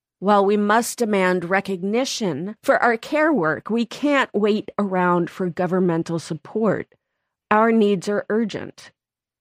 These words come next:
So I guess the question would be, what should we be doing right now? And if we're not waiting for legislation to be passed to help this, what else can we do?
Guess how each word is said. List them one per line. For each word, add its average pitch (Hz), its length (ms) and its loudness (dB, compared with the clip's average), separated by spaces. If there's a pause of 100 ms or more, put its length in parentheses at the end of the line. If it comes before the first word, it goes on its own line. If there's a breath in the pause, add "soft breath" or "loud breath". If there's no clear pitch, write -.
(380)
So 247 640 2
I 226 100 2
guess 247 540 0
the 220 140 -4
question 240 480 -2
would 208 200 0
be, 214 520 2 (480)
what 240 320 2 (100)
should 196 560 0
we 202 220 -2
be 185 160 -4
doing 202 380 2
right 156 240 -2
now? 202 260 2
And 160 100 0
if 160 140 -4
we're 190 260 0
not 196 460 2 (360)
waiting 190 320 4
for 196 120 -2
legislation 208 680 0
to 185 140 -2
be 165 140 -2
passed - 680 -4 (100)
to 202 220 -4
help 202 400 0
this, 175 560 -2
what 226 200 2
else 247 160 0
can 233 140 -2
we 220 140 4
do? 254 340 0